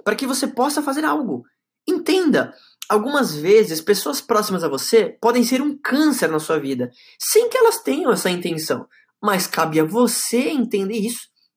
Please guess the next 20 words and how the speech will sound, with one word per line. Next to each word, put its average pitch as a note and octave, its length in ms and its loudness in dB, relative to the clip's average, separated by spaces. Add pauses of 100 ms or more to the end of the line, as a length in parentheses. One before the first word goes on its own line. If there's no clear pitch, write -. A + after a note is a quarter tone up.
(140)
e B3 60 2
seguir A#3+ 280 -4
em D#4 120 0
frente, A3+ 540 -2 (240)
não F3 160 -2
importa F3+ 400 0
o G#3 40 -2
que A3 60 0
aconteça. A#3 440 -4 (500)
Está C#4 200 0
na C4 100 4
hora B3+ 140 4
de A#3 80 0
você A#3 160 0
tomar A3+ 180 2
um A3+ 60 0
controle. G#3+ 500 -4 (580)
Pegue C#4 240 2
um D4+ 60 2
papel D3 420 -2